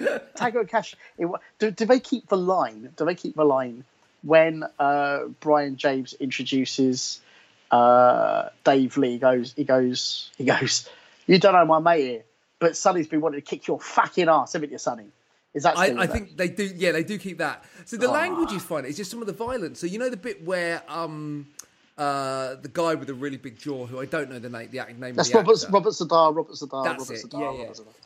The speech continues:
Speaker 2: yeah.
Speaker 1: Zadar.
Speaker 2: Um, when they s-, the, the whole bit
Speaker 1: You
Speaker 2: with
Speaker 1: broke,
Speaker 2: Stallone,
Speaker 1: you broke, you
Speaker 2: you
Speaker 1: broke
Speaker 2: broke that
Speaker 1: that
Speaker 2: jaw.
Speaker 1: jaw.
Speaker 2: Anyway, you know the bit where he slams him into the bars? Cut.
Speaker 1: Yeah, yeah. Really?
Speaker 2: Uh, yeah, really. And I'm just like,
Speaker 1: What?
Speaker 2: Okay.
Speaker 1: You do see, I think the thing is, though, when he does that bar slam, you see, like, a bit of blood actually explode out of his nose, which is awesome.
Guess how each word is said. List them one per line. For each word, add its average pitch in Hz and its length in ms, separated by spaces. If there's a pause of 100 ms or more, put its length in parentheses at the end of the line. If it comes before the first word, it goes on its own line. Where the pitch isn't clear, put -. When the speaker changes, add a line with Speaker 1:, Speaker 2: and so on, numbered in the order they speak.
(140)
Speaker 2:
yeah. 190 60
Speaker 1:
Zadar. 185 80
Speaker 2:
Um, - 60 (100)
when 214 140
they 220 100
s-, - 280
the, 202 160
the 190 140
whole 233 160
bit 202 160
Speaker 1:
You 262 180
Speaker 2:
with - 100
Speaker 1:
broke, 226 240
Speaker 2:
Stallone, 214 300
Speaker 1:
you 233 140
broke, 196 340 (120)
you 180 140
Speaker 2:
you 214 40
Speaker 1:
broke 185 280
Speaker 2:
broke 127 80
that 185 100
Speaker 1:
that 190 180
Speaker 2:
jaw. 214 240
Speaker 1:
jaw. 185 300 (580)
Speaker 2:
Anyway, 349 200
you 240 100
know 349 100
the 349 60
bit 330 160
where 269 60
he 247 60
slams 233 460
him 208 80
into 202 220
the 190 80
bars? 143 480
Cut. - 260
Speaker 1:
Yeah, 131 300 (260)
yeah. 127 200 (200)
Really? 262 380 (200)
Speaker 2:
Uh, 233 120 (120)
yeah, 196 140
really. 143 480 (100)
And 220 120
I'm 277 100
just 285 160
like, 277 300 (300)
Speaker 1:
What? - 420
Speaker 2:
Okay. 196 440
Speaker 1:
You 180 200
do 262 160
see, 254 120
I 220 80
think 254 160
the 240 60
thing 220 220
is, 220 160
though, 156 140
when 175 160
he 208 60
does 175 200
that 165 180
bar 160 200
slam, 135 280
you 135 80
see, - 140
like, 147 160
a 117 40
bit 139 220
of - 100
blood 143 240
actually 131 260
explode 131 440
out 120 120
of 120 40
his 120 120
nose, 120 260
which 107 140
is 107 120
awesome. 110 400